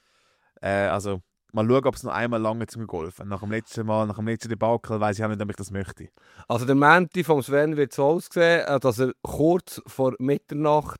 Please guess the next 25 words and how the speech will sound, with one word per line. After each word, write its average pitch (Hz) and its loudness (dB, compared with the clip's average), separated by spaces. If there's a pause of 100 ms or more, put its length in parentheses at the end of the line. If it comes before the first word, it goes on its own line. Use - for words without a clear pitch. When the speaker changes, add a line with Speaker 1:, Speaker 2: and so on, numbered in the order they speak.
(120)
Speaker 2:
äh, 120 -2
am 107 -6
Sonntagabend 120 -2
den 110 -12
Podcast 113 -4
aufnimmt, 110 -4
wo 101 -4
wir 98 -4
auf 95 -10
das 104 -4
Sechzehntelfinale 117 -4 (100)
blicken. 135 -4 (300)
Dann 117 -2
spielt 117 -4
der 107 -14
Torrey 120 -2
Pines, 139 -4
einer 117 -4
von 104 -8
den 95 -10
fünf 110 -10
besten 104 -4
Plätze 101 -4
der 143 0
Welt. 127 -2